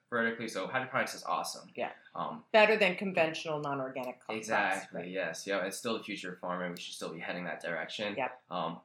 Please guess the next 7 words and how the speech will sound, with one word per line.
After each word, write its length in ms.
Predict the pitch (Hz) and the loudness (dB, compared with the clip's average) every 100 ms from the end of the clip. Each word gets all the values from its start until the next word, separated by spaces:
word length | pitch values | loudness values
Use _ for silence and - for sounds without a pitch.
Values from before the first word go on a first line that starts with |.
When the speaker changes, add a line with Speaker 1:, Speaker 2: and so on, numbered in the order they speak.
| - | -6
Speaker 1:
I 120 | 98 | -6
think 420 | 107 110 98 - - | -4 -4 -4 -8 -4
aquaponics 800 | 101 107 95 104 98 95 - - | -2 -2 -4 -2 -2 -2 -6 -8
is 520 | 92 90 85 87 - - - | -6 -6 -6 -8 -10 -14 -12
above 480 | 82 82 82 - - | -12 -6 -6 -8 -10
that. 240 | - - | -12 -8
Speaker 2:
Mm-hmm. 320 | 165 180 165 | -6 -6 -6